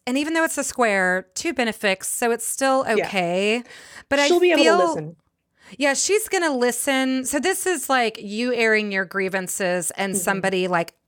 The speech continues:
Speaker 1: actively listens to you
Speaker 2: Yes.
Speaker 1: and actively validates you. There might be, like, some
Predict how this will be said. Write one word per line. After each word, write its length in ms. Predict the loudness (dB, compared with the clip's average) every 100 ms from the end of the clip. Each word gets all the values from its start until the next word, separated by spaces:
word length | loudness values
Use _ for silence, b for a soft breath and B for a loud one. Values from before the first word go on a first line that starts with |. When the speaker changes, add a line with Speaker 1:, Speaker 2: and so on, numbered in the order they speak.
| -2
Speaker 1:
actively 720 | -2 -2 -4 -6 -4 -4 -6
listens 680 | -6 -6 -6 -6 -8 -8 -6
to 140 | -6 -8
you 160 | -4
Speaker 2:
Yes. 320 | -2 -2 -4 -8
Speaker 1:
and 240 | -8 -8 -4
actively 920 | -2 -2 -4 -4 -4 -2 -2 -2 -6 B B B B B
validates 840 | -4 0 2 0 -2 -4 -4 -6 -4
you. 100 | -2
There 160 | 0
might 280 | 2 0 0
be, 180 | 0 0
like, 320 | 0 0 -2
some 1040 | -8 -10 -4 0 2 2 0 -4 -4 -6